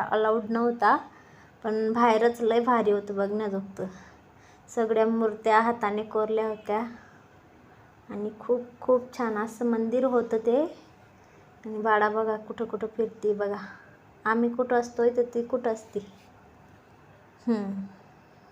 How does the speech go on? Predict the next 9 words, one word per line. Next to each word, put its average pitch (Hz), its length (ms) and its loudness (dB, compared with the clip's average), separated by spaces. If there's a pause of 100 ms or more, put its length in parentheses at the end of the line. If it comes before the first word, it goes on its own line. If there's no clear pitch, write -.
(720)
बसलो 214 420 -2
आम्ही 220 260 0
आता 208 200 -4
एका 202 240 -2
ठिकाणी, 233 520 0 (1300)
लय 220 220 2
भारी 214 260 0
वाटत 202 340 -2
होतं. 214 260 -6